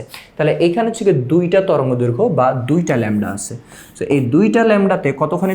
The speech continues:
দূরত্ব ক্রস করছে বলছে? দুইটা ল্যামডাতে হচ্ছে কি ছয় মিটার দূরত্ব হচ্ছে কি পার করছে। তাহলে এইখান থেকে আমরা একটা ল্যামডাতে হচ্ছে কত পাবো? সিক্স বাই টু বা ল্যামডা সমান সমান কত পাওয়া যাবে? তিন মিটার।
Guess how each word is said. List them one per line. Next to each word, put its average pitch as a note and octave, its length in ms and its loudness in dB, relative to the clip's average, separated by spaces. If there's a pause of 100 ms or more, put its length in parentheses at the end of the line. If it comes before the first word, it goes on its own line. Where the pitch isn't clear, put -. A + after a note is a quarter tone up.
দূরত্ব F#3 220 0 (100)
ক্রস F3+ 240 -2
করছে F#3+ 200 -4 (100)
বলছে? G3 200 -2 (160)
দুইটা C#3+ 240 0
ল্যামডাতে C#3+ 300 0
হচ্ছে - 180 -10
কি F3+ 60 -4 (120)
ছয় G#3+ 320 2
মিটার G3 280 2
দূরত্ব C#3 300 -2
হচ্ছে - 200 -6
কি C3 120 -2
পার G#2 100 -2 (100)
করছে। - 220 -12 (320)
তাহলে C3+ 200 2
এইখান D#3+ 220 0
থেকে F3 180 2
আমরা E3 120 0 (240)
একটা - 280 -4
ল্যামডাতে F#3 280 -2
হচ্ছে F3+ 220 -4
কত F3+ 100 -2 (100)
পাবো? F3 160 0 (240)
সিক্স F#3+ 220 -2 (160)
বাই A#2+ 160 0 (200)
টু F#3+ 100 4 (480)
বা A#2+ 80 2 (120)
ল্যামডা C#3 300 0
সমান F3 220 2
সমান F#3 220 0
কত F3 140 -2
পাওয়া F3+ 160 2
যাবে? F#3+ 140 0 (100)
তিন F#3 180 2
মিটার। G#2 220 -2